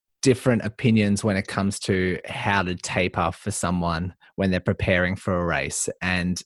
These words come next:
<clears throat> I do hear mixed messages, and I guess I'm waiting to hear the "it depends." But if there's an individual who, um, like, le-, maybe I should say, do people respond differently to a, a different taper strategy? And do you have a preference as to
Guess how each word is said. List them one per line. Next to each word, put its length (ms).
<clears throat> 680
I 120
do 280
hear 320
mixed 400
messages, 680
and 260
I 120
guess 340
I'm 140
waiting 260
to 100
hear 220
the 260
"it 120
depends." 500
But 340
if 180
there's 480
an 140
individual 800
who, 440
um, 480
like, 200
le-, 220
maybe 240
I 60
should 160
say, 380
do 120
people 300
respond 440
differently 500
to 220
a, 160
a 80
different 440
taper 320
strategy? 720
And 280
do 100
you 180
have 160
a 80
preference 580
as 200
to 320